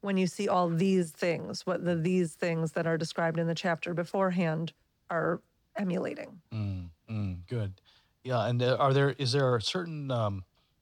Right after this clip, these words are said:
Speaker 2: uh, are there kind of markers in the Hebrew scriptures or the Talmudic traditions, uh, that followed that, uh, may talk about, like, um, you know, reading the signs or,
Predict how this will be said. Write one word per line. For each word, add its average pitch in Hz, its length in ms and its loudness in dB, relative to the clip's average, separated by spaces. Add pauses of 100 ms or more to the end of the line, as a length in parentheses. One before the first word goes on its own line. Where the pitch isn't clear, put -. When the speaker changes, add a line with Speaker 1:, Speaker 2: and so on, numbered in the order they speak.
(520)
Speaker 2:
uh, 104 480 -10 (280)
are 123 140 -6
there 120 420 2 (560)
kind 135 140 -6
of 123 80 0
markers 123 400 4
in 123 60 2
the 117 80 2
Hebrew 127 260 -2
scriptures 127 520 -2
or 110 520 -2
the 110 220 -8
Talmudic 113 460 -4
traditions, 107 760 -6 (140)
uh, 113 100 -10
that 104 180 -10
followed 113 400 0
that, 101 200 -2
uh, 101 160 -6 (500)
may 110 140 -6
talk 113 300 -4
about, 113 340 -2 (240)
like, 101 200 -6 (300)
um, 95 200 -16 (440)
you 113 80 -14
know, 101 60 -10
reading 117 280 -2
the 101 80 -2
signs 107 460 -2
or, 101 260 -4